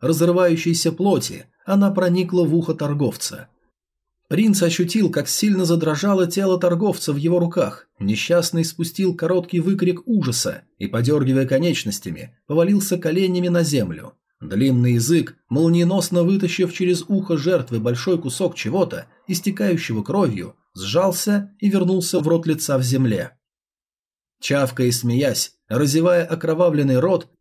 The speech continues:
лицо визгливо расхохоталось, словно своим смехом собиралось опрокинуть крышу разрушенного дворца государя. <laughs> «Вкуснятина! Вкуснятина, вкуснятина, вкуснятина! Ох,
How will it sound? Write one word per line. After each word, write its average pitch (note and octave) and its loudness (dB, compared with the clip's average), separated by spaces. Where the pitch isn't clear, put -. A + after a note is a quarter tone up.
лицо G3 0
визгливо F#3+ 2
расхохоталось, F3+ -4
словно C#3+ 0
своим C3+ -2
смехом C#3 -2
собиралось E3 0
опрокинуть D#3+ -2
крышу G3+ 0
разрушенного F#3 0
дворца E3 -2
государя. C#3+ -4
<laughs> D4 -6
«Вкуснятина! - -2
Вкуснятина, C#3 0
вкуснятина, G#3+ 0
вкуснятина! - -4
Ох, G3+ 0